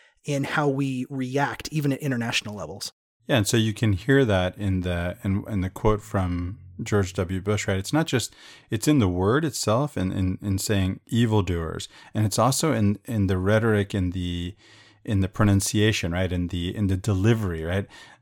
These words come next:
Speaker 2: Evildoers, right? These are evildoers. And so now we're justified in, in committing violence against them.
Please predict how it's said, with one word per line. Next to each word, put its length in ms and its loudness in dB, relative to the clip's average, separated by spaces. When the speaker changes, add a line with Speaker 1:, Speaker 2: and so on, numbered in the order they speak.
Speaker 2:
Evildoers, 1040 4
right? 200 -4
These 160 0
are 120 0
evildoers. 920 -2
And 140 0
so 100 0
now 260 6
we're 120 6
justified 680 -2
in, 300 -10
in 460 -6
committing 360 0
violence 540 -2
against 400 -6
them. 320 -12